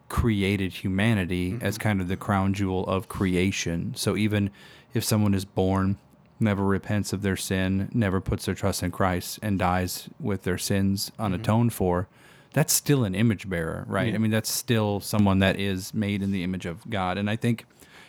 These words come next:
Speaker 1: no one really knows what it means. Like,
Speaker 2: Mm-hmm.
Speaker 1: like, I don't think any theologian could say, "This is what it means definitively
Speaker 2: Yeah.
Speaker 1: to, to have the mark of the image of God,"
Speaker 2: Yeah.
Speaker 1: or, or what changed when the fall happened. But we just know that, that to our base level, we,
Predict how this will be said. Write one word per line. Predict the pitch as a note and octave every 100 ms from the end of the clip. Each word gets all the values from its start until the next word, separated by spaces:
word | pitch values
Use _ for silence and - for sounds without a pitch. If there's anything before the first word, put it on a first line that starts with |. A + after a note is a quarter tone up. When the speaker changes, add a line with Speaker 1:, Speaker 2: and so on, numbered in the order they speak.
| -
Speaker 1:
no | C#3+
one | F#3
really | F3+ D#3+
knows | B2+ B2+ B2
what | A2
it |
means. | F#2+ G2+ G#2 A2 B2+ B2
Like, | B2
Speaker 2:
Mm-hmm. | A#2 A#2+
Speaker 1:
like, | C#3+
I | C3
don't | C3
think | B2 A#2
any | A2
theologian | G#2 A2 G2 G#2+ G2+ G2
could | G2
say, | G#2 G2
"This | B2+ F3
is | C#3
what | C#3+
it | B2
means | A#2 A#2 -
definitively | G#2 A#2+ A#2 G#2+ G#2+ A2+
Speaker 2:
Yeah. | G2+
Speaker 1:
to, | - B2
to | - A#2
have | G#2+ A2
the | G#2
mark | G#2 G#2+ G#2
of | A2
the | G#2+
image | G2 G2
of | G2+ -
God," | F#2+ F#2+ G2
Speaker 2:
Yeah. | A2+ A2+ - - _ -
Speaker 1:
or, | C3
or | C3 A#2+
what | B2 B2
changed | - - A#2+ A2+ A2+ B2+ B2 - - - -
when | B2 A2+ A2 G#2+ G#2 A2 C#3+ -
the | A#2+
fall | - A2+ G#2+
happened. | G#2+ G#2 G2+ G2+ G2 - - - _ -
But | A#2+ A2+ C3+
we | A#2+
just | A2 -
know | A#2 G#2+
that, | G2+ G2 -
that | C3+ G#2+ G2 - _ -
to | B2
our | A2
base | G#2+ G2+ G#2 -
level, | F#2+ G2+ G2
we, | F#2